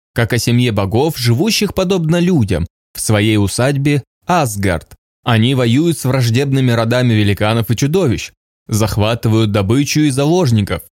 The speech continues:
похищают женщин, пируют. Главой рода ассов был Один. Он правит другими богами, как отец правит родом. Играл ли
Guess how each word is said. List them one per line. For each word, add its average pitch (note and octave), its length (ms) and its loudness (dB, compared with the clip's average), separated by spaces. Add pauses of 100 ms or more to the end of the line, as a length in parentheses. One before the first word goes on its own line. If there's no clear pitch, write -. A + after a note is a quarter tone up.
(260)
похищают G#2 600 0
женщин, B2 560 0 (300)
пируют. C#3+ 580 0 (800)
Главой A2 760 0
рода B2 480 0
ассов G#2+ 520 -2 (160)
был A#2+ 440 0
Один. A2 500 0 (540)
Он E3 340 0 (320)
правит D#3+ 420 2
другими D#3 420 2
богами, D#3+ 500 0
как D3 240 -2
отец C3 500 0
правит C#3+ 540 0
родом. A#2 540 0 (420)
Играл C3+ 440 2
ли C#3 160 2